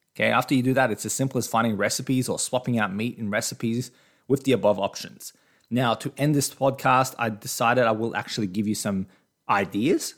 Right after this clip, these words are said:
so to speak, just to kind of guide you in the right direction. So here are some of my favorite ways of incorporating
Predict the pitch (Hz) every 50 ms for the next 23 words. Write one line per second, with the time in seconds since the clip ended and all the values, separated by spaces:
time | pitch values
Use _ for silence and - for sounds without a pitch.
0 | _ - - - 156 147 147 - - 117 - - - _ _ _ - - 180 -
1 | - - 151 127 104 92 92 92 104 110 110 110 98 98 98 90 90 - - -
2 | 104 131 - - 240 226 - - _ _ _ _ _ - - 143 135 - 190 196
3 | - - 160 151 135 113 107 107 107 113 - - 127 117 110 117 101 95 87 87
4 | 90 92 - - - 107 - 101 92 - - 120 101 - - 113 98 95 98 95
5 | 92 98